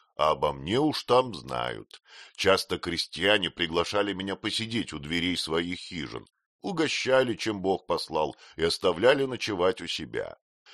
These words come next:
И знаете, мистер Дэви, не раз случалось, что какая-нибудь женщина,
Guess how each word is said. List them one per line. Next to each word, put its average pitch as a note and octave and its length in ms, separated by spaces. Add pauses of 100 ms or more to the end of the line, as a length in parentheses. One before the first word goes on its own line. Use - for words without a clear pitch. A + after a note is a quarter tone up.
(140)
И C#2 80
знаете, E2+ 720 (120)
мистер D#2+ 480
Дэви, C#2+ 380 (360)
не D#2 160
раз C#3 260
случалось, G2+ 680
что - 300
какая-нибудь D#2+ 680
женщина, C#2+ 640